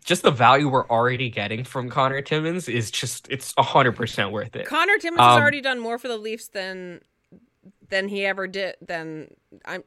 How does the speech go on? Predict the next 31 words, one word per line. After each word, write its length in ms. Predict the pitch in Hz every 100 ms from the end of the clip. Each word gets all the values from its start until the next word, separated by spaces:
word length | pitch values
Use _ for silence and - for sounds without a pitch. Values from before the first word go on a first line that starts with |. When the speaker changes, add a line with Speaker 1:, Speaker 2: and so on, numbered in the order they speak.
| -
Speaker 2:
I 140 | 175
ju-, 160 | 175 180
I 80 | 175
know 100 | 175
you 80 | 165
just 160 | 165
said 100 | 170
his 100 | 165
name. 140 | 175 156
I 60 |
totally 340 | 147 170 147 139
just 160 | 170
spaced 300 | - 165 -
on 60 | -
Speaker 1:
Curtis 180 | 147 123
Speaker 2:
it. 40 |
Speaker 1:
Douglas. 380 | 120 107 98 -
Speaker 2:
Curtis 240 | 359 370
Douglas, 300 | 311 233 185
thank 260 | - 247 226
you. 220 | 175 165
Speaker 1:
Yeah. 220 | 147 135 104
Speaker 2:
Than 180 | 302
Curtis 320 | 277 339 330 -
Douglas 360 | 294 285 285
ever 280 | 240 240 240
did, 360 | 226 254 160 147
right? 280 | 190 240 -
Like, 240 | 208 190
Speaker 1:
Yeah, 120 | 427
Curtis 60 | 440